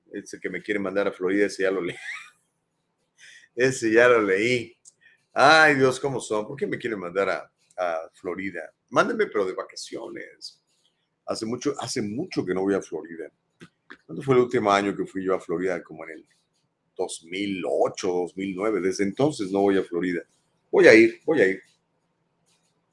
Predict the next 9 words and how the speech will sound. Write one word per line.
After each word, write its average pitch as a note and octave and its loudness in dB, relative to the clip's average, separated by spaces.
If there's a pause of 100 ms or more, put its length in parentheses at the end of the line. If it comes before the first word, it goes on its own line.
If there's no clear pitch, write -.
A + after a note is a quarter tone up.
(1200)
No B2 4
pronto, A#2+ 4
pero D#2 -4
voy C#2 -10
a - -12
ir. - -16 (680)
¿Ok? C3+ 6
<clears throat> - -20 (220)
Bueno, C3+ 10